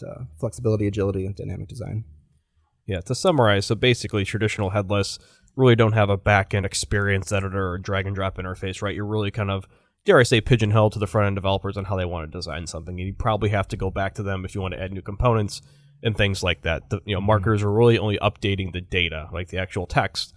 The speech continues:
Speaker 2: the actual field values. But you
Speaker 1: Mm-hmm.
Speaker 2: bring an interesting point up with Sitecore and really the headless services approach. We,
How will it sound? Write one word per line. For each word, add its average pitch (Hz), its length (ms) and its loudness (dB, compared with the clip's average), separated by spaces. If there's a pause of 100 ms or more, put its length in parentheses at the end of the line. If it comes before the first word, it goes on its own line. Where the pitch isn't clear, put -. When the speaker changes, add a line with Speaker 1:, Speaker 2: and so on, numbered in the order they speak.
(300)
Speaker 2:
the 98 80 0
actual 87 220 -2
field 87 280 -6
values. 64 460 -8 (220)
But 104 160 2
you 139 60 10
Speaker 1:
Mm-hmm. 151 40 0
Speaker 2:
bring 202 160 8
an 143 80 4
interesting 123 400 2
point 104 280 4
up 98 140 0
with 85 100 -6
Sitecore 98 760 0 (200)
and 95 260 -4
really 92 220 -2
the 85 140 -6
headless 101 440 -2
services 92 440 -4
approach. 92 300 -6
We, 131 100 -2